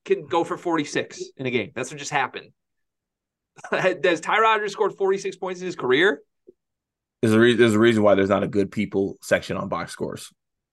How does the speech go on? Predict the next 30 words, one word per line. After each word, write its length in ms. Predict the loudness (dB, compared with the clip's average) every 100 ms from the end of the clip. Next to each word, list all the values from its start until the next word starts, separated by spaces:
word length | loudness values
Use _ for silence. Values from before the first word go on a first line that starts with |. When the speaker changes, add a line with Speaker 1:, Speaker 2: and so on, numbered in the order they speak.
| -14
Speaker 1:
It's 200 | -14 -12
crazy 400 | -4 0 0 -4
to 80 | -20
me. 260 | -20 -20 -8
Um, 640 | 0 2 2 0 -6 -16 _ _
final 320 | 0 2 2
question. 380 | 4 2 2 -2
If 100 | 0
Jayden 240 | 4 4 2
Epps 160 | 0
was 320 | 4 4 4
on 180 | 2 0
Illinois, 600 | 0 0 0 -2 -2 -4 -10 _ _ _ _ _ _ _ _ _ 0
how 180 | 4
would 140 | 4 4
that 120 | 2
alter 320 | 2 0 -4
your 160 | -8 -10
preseason 580 | -6 -6 -6 -10 -6 -6
expectations 680 | -6 -6 -6 -6 -10 -14 -20
for 140 | -18
them? 140 | -18 _ _ _ _ _ _ _ _ _ _ _ _ _ _ _ _ _ _ _ _ _ _ _ _ _ _ _ _ _ _ _ _ _ _ _ -20 _ 0
Speaker 2:
I 120 | 4
would 180 | 4 4
probably 320 | 4 4 2
have 300 | 2 2 2
them 100 | 0
as 160 | 0 -2
my 160 | -6
third, 380 | -2 -2 -2